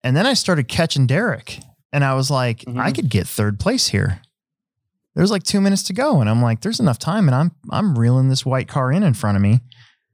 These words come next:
Speaker 1: Um, so Derek Wood was back, and apparently, okay, this is what happened. This is a lowdown. There was no drama. I just wanna be clear. This was not a drama moment. It was just a club racing, ha, ha, ha. It was funny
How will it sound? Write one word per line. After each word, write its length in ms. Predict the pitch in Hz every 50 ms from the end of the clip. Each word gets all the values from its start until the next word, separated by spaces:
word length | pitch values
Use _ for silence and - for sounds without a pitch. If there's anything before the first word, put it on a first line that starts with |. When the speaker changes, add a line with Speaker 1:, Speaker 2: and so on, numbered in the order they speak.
| _ _ -
Speaker 1:
Um, 500 | - 120 117 113 110 107 104 107 110 117 -
so 160 | - - 131
Derek 320 | 120 131 139 160 170 - 175
Wood 140 | 180 196
was 140 | 208 190 147
back, 420 | 123 117 107 110 151 - - - - - - _ _ _ _ _ _ _ _ -
and 400 | 117 127 127 123 120 117 113 110 - _ _ _ _ _ _ _ _ _ _ - -
apparently, 680 | 147 - 240 311 330 285 202 160 147 143 131 123 117 _ _ _ _ _ -
okay, 300 | 156 151 123 87 85 87 _ _ _ -
this 80 | 254
is 60 | 269 233
what 160 | 180 151 139
happened. 460 | 123 104 95 - - 87 85 90 - _ -
This 100 | 170 165
is 80 | 147 139
a 40 | 127
lowdown. 460 | 113 104 98 95 92 87 87 87 92 _ _ _ _ _ _ _ _ -
There 240 | - 143 147 175 180
was 100 | 202 214
no 140 | 247 240
drama. 340 | 208 160 165 139 123 117 110
I 60 | 117
just 120 | 139 147 160
wanna 100 | 151 123
be 100 | 117 110
clear. 420 | - - 113 98 90 87 90 98 -
This 160 | - 165 - -
was 120 | 175 156
not 200 | 165 160 151 139
a 80 | 123 110
drama 560 | 92 95 104 107 110 113 110 110 104 98 - -
moment. 420 | 104 104 101 98 101 104 101 - _ -
It 140 | - 117 123
was 160 | 127 131 117
just 280 | - 120 120 117 - -
a 320 | - 107 107 101 101 98 -
club 280 | - - 117 110 101
racing, 500 | 107 107 104 98 - 101 98 95 92 90
ha, 180 | 92 - 127 110
ha, 160 | 107 107 104
ha. 320 | 98 107 98 98 95 92 - _ _ _ _ _ _ _ _ _ _ _ _ -
It 100 | - 113
was 180 | 113 107 95 -
funny 440 | - - 110 101 98 92 90 92